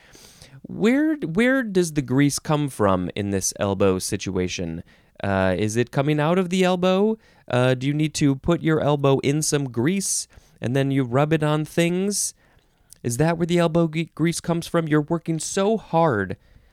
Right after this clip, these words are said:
that your elbow is creating grease. That's very hard work. Next is elbow room.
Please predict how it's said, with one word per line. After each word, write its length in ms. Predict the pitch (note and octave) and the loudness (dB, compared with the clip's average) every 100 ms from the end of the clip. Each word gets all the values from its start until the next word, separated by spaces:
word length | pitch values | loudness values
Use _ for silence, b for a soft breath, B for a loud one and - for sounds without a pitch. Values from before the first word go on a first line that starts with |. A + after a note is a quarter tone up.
| _ - | _ -2
that 180 | C3+ D3 | 0 0
your 120 | - | 0
elbow 380 | C3+ D3+ C#3 B2 | 2 4 4 4
is 140 | A#2+ | 2
creating 640 | - - A#2 A2+ A#2 A#2 G2+ | -2 -4 -2 0 0 -2 -4
grease. 840 | - G2+ A2+ A#2+ - - - - _ _ _ _ _ _ _ - | -6 0 2 2 -2 -6 -6 -10 _ _ _ _ _ _ _ -2
That's 380 | C3+ - - - - | -2 -2 -8 -10 -12
very 600 | A2 A#2 A2+ G2 F#2+ - _ | 0 2 4 2 0 -6 _
hard 240 | - F#2 F2+ | -6 -4 -4
work. 320 | E2 C#2+ - - _ _ _ _ _ _ _ _ _ _ B B B G#3+ A3 - - G2 F2+ F2 - _ _ _ _ _ B B | -6 -8 -14 -20 _ _ _ _ _ _ _ _ _ _ B B B 2 2 -2 -10 -8 -6 -8 -10 _ _ _ _ _ B B
Next 300 | D#3 - D#3+ | -4 0 2
is 180 | D3 - | 2 2
elbow 380 | E3+ E3+ D#3+ D#3+ | 2 4 4 4
room. 640 | C3+ E3 D3 G#2 F#2 | 6 6 6 4 0